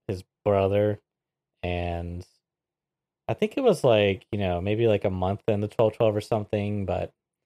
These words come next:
he just didn't, was just having a hard time getting along with, like, Tarkov. And I mean, he, it's not like he's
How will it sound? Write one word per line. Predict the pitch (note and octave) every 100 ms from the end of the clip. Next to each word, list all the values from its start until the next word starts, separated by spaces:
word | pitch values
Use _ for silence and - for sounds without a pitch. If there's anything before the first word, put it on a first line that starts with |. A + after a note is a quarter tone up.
| _ _ -
he | D#3+
just | F#3 -
didn't, | A#2+ G2+ G2+ -
was | A2
just | A#2 -
having | E3 D3
a |
hard | A#2 A#2
time | A2+ A2+ G#2+
getting | G#2+ G#2+
along | G2 F2+ F#2 G2 A2 A2
with, | A2 G#2+
like, | A#2 A2 - -
Tarkov. | A#2 - A2+ A2+ A2+ A2+ G#2+
And | G2
I |
mean, | G2
he, | D3 F3 - _ _ _ E3+
it's | E3
not | A#3+
like | G#3 G#3
he's | F3+ C3